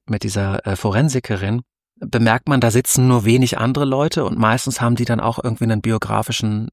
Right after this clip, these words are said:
Bezug. Was für mich eigentlich wieder anzeigt, ist, es gibt schon Möglichkeiten, da, sich darüber zu informieren, aber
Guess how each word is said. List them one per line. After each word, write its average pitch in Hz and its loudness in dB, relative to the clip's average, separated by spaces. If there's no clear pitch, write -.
Bezug. - 0
Was - -6
für - -2
mich 110 -2
eigentlich - -6
wieder 110 -2
anzeigt, 110 -2
ist, - -6
es - -6
gibt - -4
schon 147 4
Möglichkeiten, 123 0
da, 110 -6
sich 113 -6
darüber 110 -2
zu - -6
informieren, 120 0
aber 113 -2